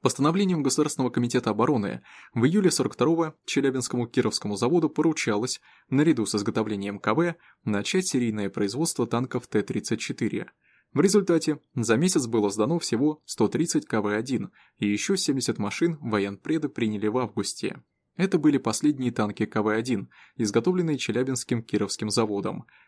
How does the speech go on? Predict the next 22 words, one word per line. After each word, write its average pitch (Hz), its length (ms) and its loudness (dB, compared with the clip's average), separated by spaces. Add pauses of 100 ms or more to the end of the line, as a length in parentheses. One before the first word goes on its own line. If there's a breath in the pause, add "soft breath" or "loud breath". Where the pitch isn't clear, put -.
В 127 120 0
августе 170 380 0
цеха 131 340 -2
предприятия 123 800 0
покинули 156 480 -2
первые 135 460 0
серийные 120 520 -2
К 113 200 -4
В 165 180 2 (120)
один 107 420 -4
С. - 360 -6 (520 soft breath)
Всего 185 320 4
за 151 160 2
сорок 123 260 0
второй 135 460 0
Ч 120 160 -2
К 117 120 0
З 165 140 0
выпустил 143 580 -2
и 120 60 -4
сдал 113 320 2
военпредам 156 640 -2